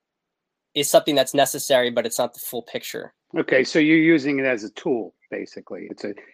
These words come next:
Speaker 2: it's one of your tools in your toolbox.
Speaker 1: That's exactly right. That's exactly right. Um,
Speaker 2: Okay.
Speaker 1: I, I explore a lot of different, um,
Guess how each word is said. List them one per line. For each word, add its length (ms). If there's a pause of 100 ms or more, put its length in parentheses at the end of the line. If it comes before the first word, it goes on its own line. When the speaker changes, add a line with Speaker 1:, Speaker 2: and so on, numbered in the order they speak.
Speaker 2:
it's 180
one 220
of 80
your 160
tools 420
in 140
your 120
toolbox. 680 (580)
Speaker 1:
That's 240
exactly 380
right. 280
That's 160
exactly 360
right. 220 (440)
Um, 300
Speaker 2:
Okay. 120
Speaker 1:
I, 120 (260)
I 540
explore 540
a 80
lot 540
of 320
different, 560 (920)
um, 680